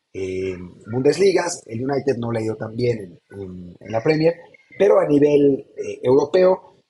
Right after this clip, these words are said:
para estándares del Bayern, haber quedado fuera en cuartos de final, pues, metiendo poco las manos contra el City, pues sí fue, pues sí, no, no, no se esperaba.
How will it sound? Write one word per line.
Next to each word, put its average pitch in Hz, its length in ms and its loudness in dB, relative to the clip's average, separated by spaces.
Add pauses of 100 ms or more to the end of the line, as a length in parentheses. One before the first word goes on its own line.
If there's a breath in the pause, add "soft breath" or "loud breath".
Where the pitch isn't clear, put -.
para 131 180 2
estándares 165 500 2
del 151 140 2
Bayern, 165 480 4
haber 127 280 0
quedado 135 640 2
fuera 127 260 2
en 104 120 -10
cuartos 127 260 -2
de 123 80 -8
final, 143 440 -2 (320)
pues, - 260 -18
metiendo 165 400 0
poco 175 260 2
las 135 200 0
manos 160 260 0
contra 127 220 0
el 120 60 -4
City, 151 380 -2 (440 loud breath)
pues 135 160 0
sí 175 260 -4 (100)
fue, 139 480 2 (720)
pues 165 140 -4
sí, 175 180 -6
no, 139 200 -4
no, 156 300 0
no 156 120 -4
se 165 120 -4
esperaba. 196 480 -4